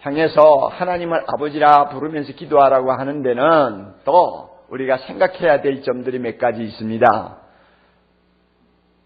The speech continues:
우선 뭐냐 하면요, 하나님은 좋은 것만 골라서 우리에게 주시는 분이라는 의미를 담고 있습니다. 여러분, 그 마태복음 칠 장 참 기가 막힌 말씀 있잖아요.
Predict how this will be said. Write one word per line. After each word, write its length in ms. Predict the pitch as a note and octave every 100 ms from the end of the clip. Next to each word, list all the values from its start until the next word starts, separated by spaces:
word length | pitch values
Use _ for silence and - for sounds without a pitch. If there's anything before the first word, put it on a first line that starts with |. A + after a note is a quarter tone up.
| -
우선 680 | C#3 G3+ A#3 G#3 C#3 G2 -
뭐냐 340 | A#2+ B2 C3+
하면요, 640 | A2+ G#2 G#2+ D3 G2 - - _ _ _ _ _ _ _ _ _ _ _ _ _ _ _ _ _ _ _
하나님은 720 | - E3+ F#3 C#3 A#2 - C#3+ - _ _ _ -
좋은 560 | - - D3 G3 G3+
것만 480 | F#3+ F#3 F#3 F#3 F#3
골라서 480 | D3+ D3+ D3+ C#3 D3+
우리에게 460 | C3 C3 C3 C3+
주시는 400 | C3+ A2+ C3 A#2
분이라는 640 | A2 A2 G#2 G#2 A2 G#2+ G#2 _ _ _ _ _ -
의미를 380 | A#2 B2 C#3+ C#3+
담고 300 | C3 B2+ A#2
있습니다. 720 | A2+ A2+ A#2 A#2 A2+ F#2+ F#2+ _ _ _ _ _ _
여러분, 540 | - B2 B2+ A2+ G#2 F#2 - _ -
그 280 | B2 B2
마태복음 560 | A#2 A#2+ C#3+ B2+ B2 B2+
칠 280 | - C#3+ A#2+
장 300 | B2+ A#2+ A2+
참 460 | - - - - -
기가 220 | C#3 A#2
막힌 300 | A2+ A2+ A#2+
말씀 360 | A2 G2 G2 G#2+
있잖아요. 800 | G2+ G#2 G2 G2 G2 G2+ D#2